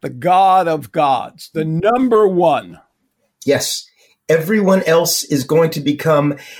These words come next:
Speaker 2: a mere pretender to the throne because Yahweh is going to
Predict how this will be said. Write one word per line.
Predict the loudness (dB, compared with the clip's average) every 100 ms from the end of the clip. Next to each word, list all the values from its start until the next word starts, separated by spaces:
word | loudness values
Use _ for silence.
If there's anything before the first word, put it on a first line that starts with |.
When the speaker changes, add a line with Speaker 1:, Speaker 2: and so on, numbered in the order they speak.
| -4
Speaker 2:
a | -2 0 -2
mere | -2 0 -2
pretender | -4 -6 -6 -2 2 2 0 -2 -4
to | -6
the | -4 -4
throne | -6 -2 2 4 2 0 -4 -14 -6 -2
because | -2 0 0 0 -2 -6
Yahweh | -2 0 0 2 2 2
is | 0 -4
going | -4 0 2 0 -2 -8 _
to | -4 -2 -2